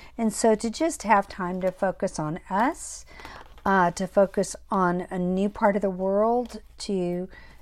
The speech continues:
just focus on the goodness of God and just spend, spending time with him, um,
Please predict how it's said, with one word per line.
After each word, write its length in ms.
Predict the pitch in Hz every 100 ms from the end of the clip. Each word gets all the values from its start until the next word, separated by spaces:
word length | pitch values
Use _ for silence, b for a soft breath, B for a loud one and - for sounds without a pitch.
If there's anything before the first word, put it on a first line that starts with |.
| B
just 260 | 233 208
focus 440 | - 208 220 269 -
on 160 | 185
the 80 | 165
goodness 480 | 165 185 185 196 -
of 180 | 170 -
God 540 | 175 165 165 180 180 -
and 200 | 185 170
just 200 | 180 170
spend, 440 | - 170 170 170 170 -
spending 500 | - 226 214 185 175
time 460 | - 165 170 180
with 180 | 175 175
him, 460 | - 175 175 160 165 B B B B B -
um, 400 | - 175 151 143